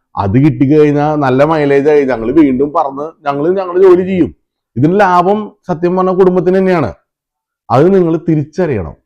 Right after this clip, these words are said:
മക്കളോട് എനിക്ക് പറയാനുള്ള കാര്യം, മക്കളെ നിങ്ങൾ മനസ്സിലാക്കേണ്ട ഏറ്റവും വലിയ കാര്യമുണ്ട്. നിങ്ങളുടെ കാരണന്മാര്, നിങ്ങളുടെ അപ്പൻ, even നിങ്ങളുടെ അമ്മ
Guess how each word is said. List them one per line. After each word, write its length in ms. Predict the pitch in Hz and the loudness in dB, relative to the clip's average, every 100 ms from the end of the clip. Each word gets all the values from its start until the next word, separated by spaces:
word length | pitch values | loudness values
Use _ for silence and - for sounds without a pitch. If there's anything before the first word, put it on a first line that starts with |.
| _ | _
മക്കളോട് 760 | 117 156 - 196 214 214 214 - - | -2 -2 2 4 6 6 4 2 0
എനിക്ക് 440 | 151 143 160 147 | 0 4 4 4
പറയാനുള്ള 380 | 147 135 131 120 | 2 2 2 0
കാര്യം, 320 | 110 95 87 _ _ _ - | 0 -2 -6 _ _ _ -4
മക്കളെ 340 | - - 180 | -2 2 2
നിങ്ങൾ 340 | 190 180 175 196 | 4 2 2 2
മനസ്സിലാക്കേണ്ട 680 | 190 156 - 160 139 156 | 2 -2 0 0 0 2
ഏറ്റവും 300 | 156 143 151 | 2 2 0
വലിയ 200 | 151 147 | 0 -2
കാര്യമുണ്ട്. 540 | 139 139 117 110 98 85 _ _ _ 104 | -2 -2 0 -2 -4 -8 _ _ _ 0
നിങ്ങളുടെ 600 | 139 165 185 185 196 190 - _ 139 | 2 4 4 4 2 0 -8 _ 0
കാരണന്മാര്, 840 | 135 127 127 123 117 101 92 101 | 2 2 -2 -2 0 -2 -2 -4
നിങ്ങളുടെ 260 | 117 131 147 123 | -2 -2 -2 -6
അപ്പൻ, 400 | - _ 135 160 - _ | -8 _ -4 -4 -10 _
even 180 | 120 127 | 0 2
നിങ്ങളുടെ 340 | 160 143 131 120 | 2 0 0 0
അമ്മ 440 | 104 101 113 156 | 0 -2 -2 -4